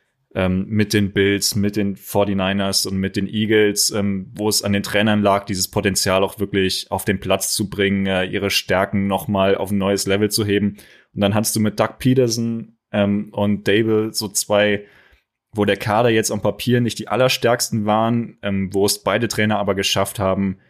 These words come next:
ähm, das Maximum rauszuholen und dieses schlummernde Potenzial vielleicht ein bisschen auf die Straße zu bringen. Teilweise sogar auch überperformt, hätte ich gesagt, wenn man sich gerade, ähm, Dable mit den Giants anschaut, die mit sieben zu zwei gestartet sind, wo sich alle ein bisschen die Augen gerieben haben,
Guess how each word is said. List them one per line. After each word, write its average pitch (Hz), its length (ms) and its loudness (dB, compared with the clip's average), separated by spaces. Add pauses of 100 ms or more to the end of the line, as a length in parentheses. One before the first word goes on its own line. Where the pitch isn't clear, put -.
(460)
ähm, 92 180 0
das 90 200 -2
Maximum 104 520 0
rauszuholen 107 800 0
und 98 200 -6
dieses 98 260 -2
schlummernde 117 420 2
Potenzial 98 680 0
vielleicht 95 280 -4
ein 98 60 -2
bisschen 95 240 -2
auf 80 100 -8
die 101 120 0
Straße - 440 -2
zu 101 140 -6
bringen. 104 340 0 (640)
Teilweise 113 420 2
sogar 107 260 0
auch 104 220 0
überperformt, 127 800 0
hätte 113 160 0
ich 110 100 -6
gesagt, 107 380 0
wenn 104 100 -2
man 101 100 0
sich 98 160 -6
gerade, 98 340 0
ähm, 95 280 -2
Dable 104 360 2
mit 98 160 -4
den 98 120 -2
Giants 101 360 -2
anschaut, 101 480 -2
die 98 100 0
mit 98 160 -4
sieben 117 320 0
zu 120 140 -2
zwei 104 260 0
gestartet 101 540 -2
sind, 110 260 0
wo 98 100 -2
sich 98 200 -6
alle 107 140 0
ein 107 80 0
bisschen 104 280 -2
die 101 120 0
Augen 107 200 2
gerieben 104 360 -2
haben, 101 360 0